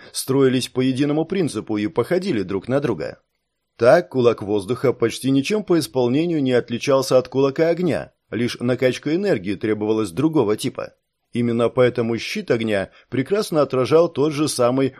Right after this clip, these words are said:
кулак воздуха. Как увидел Саш, в астрале информационные модули аналогичных заклинаний походили друг на друга, как две капли воды.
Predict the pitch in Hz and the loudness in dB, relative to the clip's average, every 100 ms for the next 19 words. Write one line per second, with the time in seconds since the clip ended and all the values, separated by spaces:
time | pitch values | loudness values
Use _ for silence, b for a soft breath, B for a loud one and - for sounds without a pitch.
0 | B 143 123 120 165 104 76 - 58 - | B 2 2 2 0 0 -2 -12 -14 -14
1 | _ _ _ - 131 127 135 123 123 123 | _ _ _ 0 2 4 2 0 0 0
2 | 123 - 180 135 - 98 120 - 190 165 | 0 2 2 2 0 0 0 0 0 2
3 | 113 107 113 117 117 123 120 117 117 147 | 0 -2 -2 0 0 0 0 0 0 0
4 | 156 131 123 123 123 120 110 - 117 110 | 2 2 2 2 4 2 0 -4 -4 -2
5 | 120 117 131 165 170 156 - - - 135 | 0 0 0 0 -2 -4 -2 -4 -2 -2
6 | 170 196 143 156 139 143 131 175 156 143 | -2 -2 0 -2 -2 -2 0 0 0 0
7 | 143 120 98 180 180 127 120 117 107 90 | 0 0 0 0 4 2 2 0 0 -2
8 | - | -8